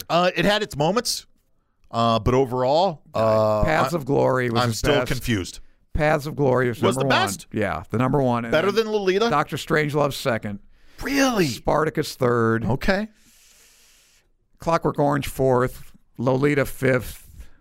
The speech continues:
Speaker 2: Uh, and then, um,
Speaker 1: Wait.
Speaker 2: the one we talked about before, Ba-, uh, Barry Lyndon.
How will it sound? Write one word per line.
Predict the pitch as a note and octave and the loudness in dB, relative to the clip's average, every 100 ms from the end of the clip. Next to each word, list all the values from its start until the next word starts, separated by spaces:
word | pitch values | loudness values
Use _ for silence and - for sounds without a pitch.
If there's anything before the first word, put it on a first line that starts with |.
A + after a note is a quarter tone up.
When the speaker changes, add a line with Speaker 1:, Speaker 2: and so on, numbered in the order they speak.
| _ _ - | _ _ -16
Speaker 2:
Uh, | A2+ A2+ A2 A2 G#2+ G#2+ G#2 | -10 -6 -6 -4 -6 -6 -8
and | G#2 | -6
then, | G#2 G#2 G2+ | -6 -4 -4
um, | G2 F#2+ F2+ F2+ F2 | -4 -6 -4 -4 -4
Speaker 1:
Wait. | G2+ - - | -6 -6 -4
Speaker 2:
the | |
one | A#2 | 0
we | A#2 | 0
talked | A2 A2 A2 | 0 -2 -2
about | G#2+ G2+ | -4 -4
before, | G2 A#2 | -6 -8
Ba-, | A#2 B2 | -2 -2
uh, | B2 A2 | 0 -2
Barry | A2 A#2+ A#2 | 0 0 0
Lyndon. | A2+ A2+ G#2+ F2+ | 0 -2 -4 -8